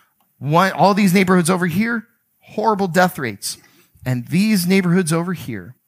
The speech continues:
had some of the lowest rates of death in all of Chicago. And yet everything about them was the same,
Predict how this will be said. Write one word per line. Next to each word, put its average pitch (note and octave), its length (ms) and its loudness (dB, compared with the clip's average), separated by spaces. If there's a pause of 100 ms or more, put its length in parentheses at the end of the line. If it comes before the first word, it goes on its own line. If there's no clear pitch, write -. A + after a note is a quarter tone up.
(800)
had D3 220 2
some D3 160 -4
of C#3+ 60 -4
the C3 100 -4
lowest C3 720 -4
rates D3 220 -6
of A#2+ 220 -12
death C3+ 400 0 (200)
in B2 140 -6 (260)
all D3+ 240 2
of C3+ 120 -4
Chicago. A#2+ 720 -4 (360)
And C3 140 0
yet B2+ 140 -2 (100)
everything D#3 420 0
about B2 300 -2
them A#2+ 140 -6
was A2+ 180 -6
the A#2 80 -6
same, - 540 -4